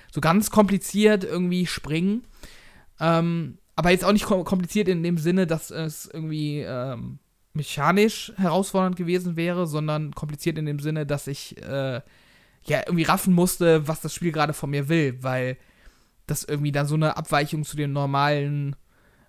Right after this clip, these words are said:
äh, Lauf von links nach rechts Levels war. Also ich weiß nicht, ob, ob, ob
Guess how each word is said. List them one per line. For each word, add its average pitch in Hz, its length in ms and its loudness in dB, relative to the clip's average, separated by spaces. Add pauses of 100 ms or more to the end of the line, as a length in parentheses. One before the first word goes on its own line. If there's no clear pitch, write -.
äh, 131 220 0
Lauf 139 200 0
von 151 120 0
links 139 180 -4
nach 135 120 -4
rechts 151 240 -2
Levels 113 340 -6
war. 107 300 -6
Also 131 180 -4
ich 135 160 -6
weiß 151 200 0
nicht, 147 100 -2
ob, 131 180 -8
ob, 143 240 -6
ob - 300 -10